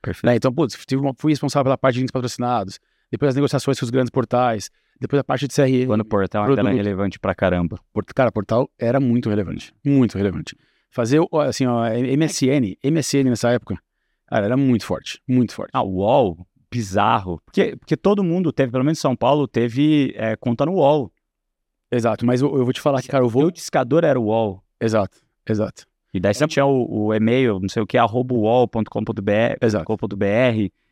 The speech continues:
Speaker 1: Daí você tinha que entrar no site deles, na homepage, pra lá no canto usar o e-mail. Uma loucura.
Speaker 2: É, no Ho-, Hotmail, cara, era forte pra caramba.
Speaker 1: Zipmail. Zipmail veio logo antes, eu acho, né?
Speaker 2: Era antes, era
Speaker 1: Era
Speaker 2: antes, primeiro
Speaker 1: antes,
Speaker 2: antes.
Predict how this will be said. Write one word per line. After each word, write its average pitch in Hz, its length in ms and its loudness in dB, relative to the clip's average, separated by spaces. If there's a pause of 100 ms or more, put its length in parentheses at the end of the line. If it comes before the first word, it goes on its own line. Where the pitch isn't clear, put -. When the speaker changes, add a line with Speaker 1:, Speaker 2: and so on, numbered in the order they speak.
(140)
Speaker 1:
Daí 113 180 0
você 135 100 -6
tinha 160 180 0
que 156 120 -2
entrar 143 340 2
no 170 100 0
site 143 480 0
deles, 143 420 0
na 131 100 0
homepage, 135 480 0
pra 127 120 0
lá 147 120 2
no 156 100 0
canto 143 320 -2
usar 127 220 2
o 139 80 2
e-mail. 120 680 0
Uma 107 140 -2
loucura. 120 600 0
Speaker 2:
É, 107 180 -2
no 104 100 0
Ho-, 117 320 -2
Hotmail, 110 600 0 (100)
cara, 107 180 0
era 107 80 0
forte 117 320 0
pra 117 120 -2
caramba. 107 240 0
Speaker 1:
Zipmail. 113 920 0 (320)
Zipmail 143 360 -2
veio 202 140 2
logo 208 260 0
antes, 127 240 -2
eu 98 100 -2
acho, 95 300 -4
né? 110 160 -2 (120)
Speaker 2:
Era 110 220 0
antes, 107 240 -2
era 101 80 -4
Speaker 1:
Era 95 60 -2
Speaker 2:
antes, 98 120 -4
primeiro 113 280 0
Speaker 1:
antes, 90 180 -4
Speaker 2:
antes. 87 140 -14